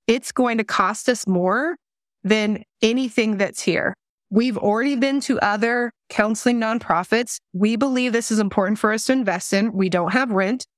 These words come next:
We're gonna invest in our marriage. You're our person," right? Like, I had to just own that and go, "Yeah, I'm their person, and I'm going to dig in, and I'm gonna get out of the way of trying to decide how other people should invest their money."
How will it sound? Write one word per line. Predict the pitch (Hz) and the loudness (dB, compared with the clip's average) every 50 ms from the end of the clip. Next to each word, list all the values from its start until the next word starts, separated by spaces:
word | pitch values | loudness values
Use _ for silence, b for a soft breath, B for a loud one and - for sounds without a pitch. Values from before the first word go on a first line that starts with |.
| _ _ _ _ - | _ _ _ _ 2
We're | 180 208 | 2 2
gonna | 214 254 277 294 | 2 2 0 2
invest | 311 320 302 220 196 190 214 - - - | 0 0 0 0 0 -2 -2 -2 0 0
in | 214 214 | 2 2
our | 208 220 | 2 2
marriage. | 214 214 302 381 269 165 - - - - - _ _ _ | 0 0 0 -2 -2 -4 -6 -10 -12 -16 -18 _ _ _
You're | 196 180 202 233 254 226 | 0 2 2 2 0 0
our | - 202 196 190 | 0 0 -2 -2
person," | - - 190 196 - - - - - - - _ _ _ _ _ _ _ | 0 0 0 0 0 -2 -6 -6 -8 -8 -12 _ _ _ _ _ _ _
right? | 226 226 262 311 370 415 - - _ | 2 2 2 2 0 -2 -4 -2 _
Like, | 269 240 220 - _ | 0 0 0 -2 _
I | 226 226 233 247 | 0 0 0 0
had | 240 285 285 277 269 - | 0 0 2 0 0 -4
to | - 254 | -6 0
just | 220 247 269 - - - _ - | 0 0 0 0 -4 -14 _ 0
own | 262 233 240 277 294 277 | 0 2 2 2 2 0
that | 240 220 214 - | 0 0 0 0
and | 208 202 196 | 0 0 2
go, | 190 196 190 185 185 190 - B B B B B _ _ _ _ _ _ | 2 2 2 2 0 -2 -4 B B B B B _ _ _ _ _ _
"Yeah, | - 196 240 330 494 508 370 - - 180 - _ _ _ | 0 0 2 2 2 0 -2 -2 -4 -10 -16 _ _ _
I'm | 202 202 196 214 233 | 0 2 2 2 2
their | 233 247 262 | 0 0 0
person, | - 294 349 440 - - - - - - - - _ | 0 0 0 0 0 0 0 0 0 0 -2 -4 _
and | - 220 220 - | 0 0 0 2
I'm | - 196 202 202 214 | 0 2 2 2 2
going | 226 233 240 262 | 0 0 0 0
to | - 320 | -2 0
dig | 262 - 302 294 220 | 0 2 0 2 0
in, | 202 196 190 196 208 | 0 0 0 0 -2
and | - - 202 190 180 | 0 0 0 2 2
I'm | 190 190 196 226 | 2 2 2 2
gonna | 247 262 277 | 0 0 0
get | 233 226 226 220 | 0 0 -2 0
out | - 190 190 190 208 | 0 0 0 2 2
of | 220 | 0
the | 254 254 | 0 2
way | 214 190 175 170 170 180 190 240 254 - _ _ _ _ _ _ - | 2 0 0 2 0 0 0 -2 -4 -8 _ _ _ _ _ _ 0
of | 208 185 | 0 0
trying | - - - 196 185 196 | 0 0 2 2 2 2
to | 202 240 | 0 0
decide | 226 277 240 - - 208 190 190 196 | 0 0 -2 2 0 0 2 2 0
how | 185 214 190 - - | 0 0 -2 0 0
other | 170 170 170 190 190 | 0 2 2 0 -2
people | - - 190 185 208 208 | 0 -2 -2 0 0 -2
should | - - - 190 185 | 0 0 0 2 2
invest | 180 175 170 185 175 170 - - | 0 2 2 0 0 0 0 0
their | 202 185 180 | 0 0 0
money." | 170 165 160 - - 208 180 | 0 0 0 0 0 -2 -4